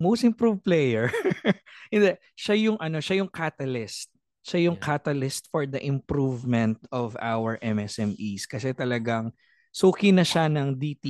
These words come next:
Speaker 1: I, hindi lang D T I Pampanga, kundi even other, uh, D T I provinces here in the Central Luzon and even our regional office when it comes to product development, ayan, product improvement,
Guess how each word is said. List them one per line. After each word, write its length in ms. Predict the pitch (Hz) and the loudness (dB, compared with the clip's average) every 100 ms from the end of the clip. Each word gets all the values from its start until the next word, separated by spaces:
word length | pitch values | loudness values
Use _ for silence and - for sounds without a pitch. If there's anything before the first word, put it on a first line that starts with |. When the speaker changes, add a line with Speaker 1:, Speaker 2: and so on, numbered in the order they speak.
| 131 | -4
Speaker 1:
I, 240 | 123 120 113 | -2 -2 0
hindi 320 | 135 135 139 | 0 0 0
lang 160 | 135 | 0
D 160 | 135 139 | -2 -2
T 160 | 139 127 | -2 -2
I 160 | 127 | -2
Pampanga, 720 | 127 123 - 120 120 120 120 | -2 -2 0 -2 -2 -4 -4
kundi 480 | - 120 117 117 113 - _ _ _ | -4 -6 -4 -4 -6 -10 _ _ _
even 320 | 175 156 165 165 | -2 0 0 0
other, 560 | 156 143 143 131 127 123 | 0 0 0 -2 -2 -4
uh, 200 | 117 113 | -4 -6
D 160 | 123 147 | -6 -4
T 160 | 151 | -2
I 80 | 135 | -2
provinces 800 | 143 151 135 135 131 - 123 - | -2 -2 0 -2 -2 -4 -6 -6
here 160 | 156 156 | -2 0
in 160 | 143 | 0
the 80 | 131 | -4
Central 400 | - 139 131 143 | -6 -6 -4 -4
Luzon 560 | 139 147 139 139 135 120 | -2 -2 -2 -2 -2 -4
and 80 | 123 | -4
even 320 | 160 170 143 | -4 -2 -2
our 320 | 147 151 147 | -2 -2 -2
regional 400 | 151 147 160 151 | -2 0 -2 0
office 480 | 135 123 123 123 - - _ _ _ - 175 | -2 -4 -4 -6 -10 -16 _ _ _ -8 0
when 80 | 180 | 0
it 160 | 180 | 0
comes 400 | - 165 165 - - | 0 0 0 -6 -4
to 240 | 156 143 - | -4 -4 -4
product 320 | 123 120 120 | -6 -4 -6
development, 1120 | 127 120 113 113 170 - 185 180 175 170 165 - | -4 -4 -2 -2 -4 2 2 4 2 0 -4 -8
ayan, 400 | 131 139 147 127 | -8 -6 -8 -6
product 400 | 117 113 113 147 | -8 -6 -8 -6
improvement, 1040 | 120 - 180 208 180 185 180 175 175 | -6 0 2 2 2 4 4 4 4